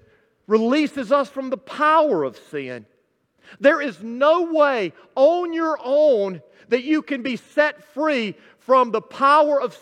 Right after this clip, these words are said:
sin in your life, but I'm here to tell you that through the power of the Holy Spirit,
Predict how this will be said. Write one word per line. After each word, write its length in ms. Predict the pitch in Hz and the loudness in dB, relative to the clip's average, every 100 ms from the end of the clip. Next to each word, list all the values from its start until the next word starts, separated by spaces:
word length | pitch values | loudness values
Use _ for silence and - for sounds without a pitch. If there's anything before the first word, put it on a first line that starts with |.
| - | -8
sin 280 | 294 285 262 | -2 -2 -4
in 160 | 240 | -2
your 140 | 240 233 | -2 0
life, 340 | 277 302 262 - _ | 2 2 2 -4 _
but 140 | 254 262 | -6 0
I'm 240 | 254 311 | 2 0
here 240 | 302 240 269 | -2 -6 -6
to 120 | 214 | -6
tell 360 | - - 220 - | -8 0 2 2
you 280 | 269 247 208 - - | -6 -10 -12 -10 -2
that 180 | 254 262 | -2 -2
through 140 | 294 | -4
the 100 | 240 | -4
power 480 | - 277 311 302 262 | -2 0 2 2 0
of 80 | 208 | 0
the 140 | 208 | -2
Holy 340 | 220 302 285 | -2 -4 -6
Spirit, 520 | - - 320 294 226 | -10 -6 -2 2 0